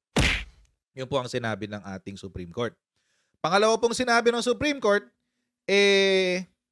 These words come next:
tawag dito, Uh, so, uh, it's, the powers of contempt are, are not unconstitutional.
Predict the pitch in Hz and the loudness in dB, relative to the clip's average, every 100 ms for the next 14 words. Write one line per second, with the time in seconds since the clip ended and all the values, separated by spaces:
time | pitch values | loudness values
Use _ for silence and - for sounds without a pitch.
0 | _ 139 156 156 160 202 196 _ _ _ | _ -4 -4 -4 -4 -4 -6 _ _ _
1 | _ _ _ _ 143 165 160 160 160 156 | _ _ _ _ -4 0 0 0 0 -2
2 | 156 - 170 165 165 160 156 - - 156 | -4 -8 -4 0 0 0 -4 -8 -10 -6
3 | 156 156 - - 151 147 - 175 180 170 | -4 -6 -10 -8 -4 -4 0 0 0 -2
4 | 151 156 151 185 175 - 147 - _ - | -4 -4 -4 -2 -2 -2 -8 -8 _ -10
5 | 131 131 156 170 - 151 147 143 127 135 | -6 -4 -4 -4 -6 -10 -6 -6 -6 -6
6 | 127 120 123 131 208 | -6 -6 -4 -4 -4